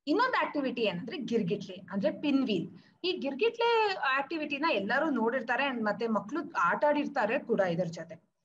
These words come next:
ಇದು ಕೂಡ, ಆ, ವಾಯುವಿನ ಒತ್ತಡಕ್ಕೆ ಸಂಬಂಧಪಟ್ಟಿದೆ.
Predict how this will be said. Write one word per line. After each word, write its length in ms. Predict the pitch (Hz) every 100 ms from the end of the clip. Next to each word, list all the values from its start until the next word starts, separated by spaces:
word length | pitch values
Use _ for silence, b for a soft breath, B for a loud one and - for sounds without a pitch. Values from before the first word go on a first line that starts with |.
| _ -
ಇದು 420 | 311 494 466 -
ಕೂಡ, 180 | 233 294 349 - - -
ಆ, 360 | 208 202 196 190
ವಾಯುವಿನ 640 | 190 196 208 339 370 320 320
ಒತ್ತಡಕ್ಕೆ 560 | 190 - 269 220 254
ಸಂಬಂಧಪಟ್ಟಿದೆ. 720 | 247 190 175 180 165 - 160